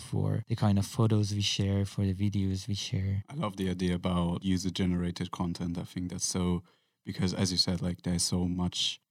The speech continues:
Speaker 2: brand awareness or, like, brand content or branded content everyone is putting out, and nothing really happens with it, but everyone is just waiting for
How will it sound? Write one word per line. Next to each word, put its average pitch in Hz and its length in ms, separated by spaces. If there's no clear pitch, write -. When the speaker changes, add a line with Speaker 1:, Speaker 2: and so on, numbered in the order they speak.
Speaker 2:
brand 90 240
awareness 90 680
or, 95 160
like, 104 240
brand 90 240
content 92 500
or - 80
branded 92 360
content 87 340
everyone 90 440
is - 300
putting 90 260
out, 87 300
and 85 300
nothing 92 400
really 87 180
happens 87 400
with 87 180
it, 87 140
but 90 180
everyone 90 400
is 82 200
just - 420
waiting 95 480
for 85 500